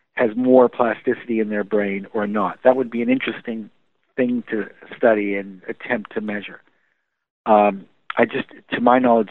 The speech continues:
that hasn't been looked at. Um, but I would just say this: you know, this is the product of, you know, millions and millions of years of evolution. So everybody has got a plastic brain and a plastic enough brain to improve their functioning if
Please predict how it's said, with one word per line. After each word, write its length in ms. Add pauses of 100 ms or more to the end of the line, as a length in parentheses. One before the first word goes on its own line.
(100)
that 180
hasn't 460
been 140
looked 280
at. 220 (720)
Um, 400 (260)
but 140
I 80
would 160
just 160 (140)
say 160
this: 160 (180)
you 80
know, 80
this 160
is 80
the 60
product 420
of, 100 (220)
you 60
know, 100
millions 680
and 120
millions 320
of 80
years 320
of 80
evolution. 720
So 180 (1160)
everybody 760 (200)
has 160
got 140
a 40
plastic 560
brain 240
and 140
a 40
plastic 640
enough 420 (120)
brain 320 (120)
to 200 (120)
improve 760
their 180
functioning 600 (100)
if 120